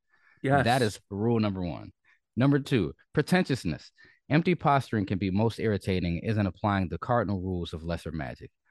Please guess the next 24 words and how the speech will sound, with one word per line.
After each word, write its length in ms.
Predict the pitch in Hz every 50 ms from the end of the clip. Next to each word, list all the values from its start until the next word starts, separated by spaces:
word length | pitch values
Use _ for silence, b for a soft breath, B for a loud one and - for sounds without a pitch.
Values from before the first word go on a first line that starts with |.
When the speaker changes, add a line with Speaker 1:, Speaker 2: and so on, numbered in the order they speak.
| _ _ _ _ _ _ _ _ _ _ _ _ _ _ _ _ _ _ _ _ _ -
Speaker 1:
Number 220 | 104 104 95 101
three, 400 | - - 113 117 117 117 113 - - 98
solip-, 580 | - - - - 110 98 98 110 127 - - - - - - - - - - - -
solopi-, 680 | 107 98 101 110 127 123 - 131 120 92 87 82 - - - - - - 73 82 - -
solipsis-, 840 | - - 107 101 104 117 123 - - - 104 92 90 82 - -
I 160 | - 73 90
don't 180 | 95 92 87 85
even 140 | 90 87 80
know 80 | 87
how 80 | 87 95
to 80 | 98 -
pronounce 300 | - 117 117 123 120 -
this 100 | 131 135
word. 320 | 151 147 123 95 80 b b b b b b b b b b -
Speaker 2:
Mm-hmm. 120 | - 131
Speaker 1:
S 200 | 147 139 - - - _ _ -
O 260 | 123 131 131 135 143 - - -
L 220 | 117 123 135 135 -
I 260 | - 98 95 87 87 - -
P 340 | - - 127 123 123 120 - -
S 280 | - 110 117 113 - - -
I 300 | - 104 107 107 107 -
S 320 | - 95 101 95 - - - -
M. 300 | 87 87 67 62 -